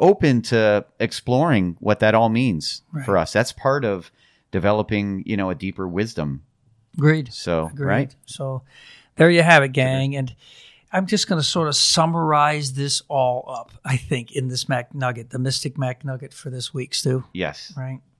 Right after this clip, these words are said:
Speaker 1: Do it.
Speaker 2: Just kinda pull it all together as we exhale. Whew, okay. That was heavy.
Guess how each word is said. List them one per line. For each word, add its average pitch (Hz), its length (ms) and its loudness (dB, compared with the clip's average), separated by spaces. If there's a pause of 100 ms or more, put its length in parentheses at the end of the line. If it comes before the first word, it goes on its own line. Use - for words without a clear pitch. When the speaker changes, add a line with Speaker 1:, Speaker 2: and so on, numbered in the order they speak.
(180)
Speaker 1:
Do 92 140 -2
it. - 60 -2
Speaker 2:
Just 190 160 -2
kinda 165 180 0
pull 151 360 -8
it 151 60 -8
all 143 160 -6
together 131 480 -2
as 123 140 -6
we 127 160 -6
exhale. 123 500 -4 (600)
Whew, 139 580 6 (160)
okay. - 480 -4 (440)
That 160 120 -2
was 147 120 -4
heavy. 123 420 -4